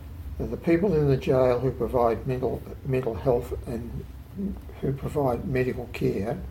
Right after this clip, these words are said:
to the inmates are not employed by the Sheriff's Department. We're employed by Maricopa County Correctional Health Services. Uh, the Sheriff's Office is a, is a separate department of Maricopa County. Now, we have to work with the Sheriff's Department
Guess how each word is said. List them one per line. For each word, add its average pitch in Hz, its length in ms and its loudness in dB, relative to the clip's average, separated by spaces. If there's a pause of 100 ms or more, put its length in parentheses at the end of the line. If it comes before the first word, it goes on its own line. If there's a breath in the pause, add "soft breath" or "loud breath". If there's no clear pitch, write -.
(120)
to 131 100 -2
the 117 120 0
inmates 113 520 -4 (520 soft breath)
are - 100 -2
not 127 220 2
employed 131 500 -2
by 117 180 2
the 101 60 -2
Sheriff's 127 400 -2
Department. 92 640 -4
We're 123 180 0
employed 127 480 0
by 117 120 0
Maricopa 135 640 0
County 120 360 -4
Correctional - 540 -4
Health 135 280 -4
Services. - 600 -4 (1500 soft breath)
Uh, 120 240 -4
the 127 160 -4
Sheriff's 151 440 6
Office 139 320 2
is 131 140 -4
a, 120 80 -8 (220)
is - 240 -4
a 117 80 -2
separate - 600 0
department 127 800 -2
of 120 200 -6 (340)
Maricopa 120 640 -2
County. 120 500 -4
Now, 135 200 6
we 135 200 2
have 139 200 -2
to 143 80 0
work 156 360 2
with - 140 -4
the - 60 -16
Sheriff's 117 400 -4
Department - 580 -4